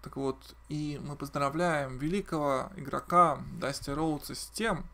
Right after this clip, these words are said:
что он стал победителем нашего турнира, присоединившись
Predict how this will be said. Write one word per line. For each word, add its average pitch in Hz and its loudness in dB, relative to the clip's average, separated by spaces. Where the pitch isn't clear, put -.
что - 0
он 220 2
стал 175 4
победителем 202 2
нашего 170 2
турнира, 190 2
присоединившись 160 -2